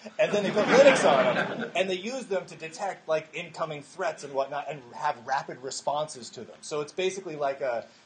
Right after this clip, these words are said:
like a deterrent system, like you fire a shotgun at a missile coming at you, except it's in a submarine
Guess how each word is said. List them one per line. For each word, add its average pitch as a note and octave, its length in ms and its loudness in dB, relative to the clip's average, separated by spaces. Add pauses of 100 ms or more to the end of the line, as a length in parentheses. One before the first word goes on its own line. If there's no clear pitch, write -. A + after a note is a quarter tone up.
like C3+ 200 -6
a A#2+ 100 -4
deterrent C#3 540 -6
system, A2+ 340 -12
like A2 160 -10
you - 60 -18
fire D#3 280 2
a A#2+ 60 -4
shotgun C3+ 460 -4
at A#2 80 -6
a - 20 -4
missile C3 300 -8
coming D3+ 240 -4
at D3+ 120 -2
you, D#3 120 -4
except F#3+ 340 -2
it's D#3 240 -10
in D#3 140 -8
a C3+ 60 -6
submarine C3 680 -2